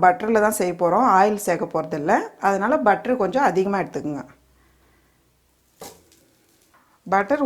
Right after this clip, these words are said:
உருகும் போது தீ ஃபாஸ்டா வைக்காதீங்க, குறைச்சி வச்சுடுங்க. பாருங்க, பட்டர் வந்து நல்லா உருகிடுச்சு பாருங்க.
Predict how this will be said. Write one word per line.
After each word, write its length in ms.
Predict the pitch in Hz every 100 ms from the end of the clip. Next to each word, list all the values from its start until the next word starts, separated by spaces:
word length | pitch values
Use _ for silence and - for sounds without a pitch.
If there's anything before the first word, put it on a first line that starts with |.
| 240
உருகும் 320 | 269 285 240
போது 180 | 247 311 - -
தீ 100 | 269 277 277
ஃபாஸ்டா 400 | 214 233 240 254
வைக்காதீங்க, 420 | 202 185 175 185 330 523 -
குறைச்சி 280 | 202 202 240
வச்சுடுங்க. 380 | - 165 160 160 - - _ -
பாருங்க, 260 | 185 190 226 240
பட்டர் 280 | 196 190 240 208
வந்து 160 | 220 262
நல்லா 200 | 180 196 202
உருகிடுச்சு 380 | 196 196 180 - 156
பாருங்க. 260 | 160 185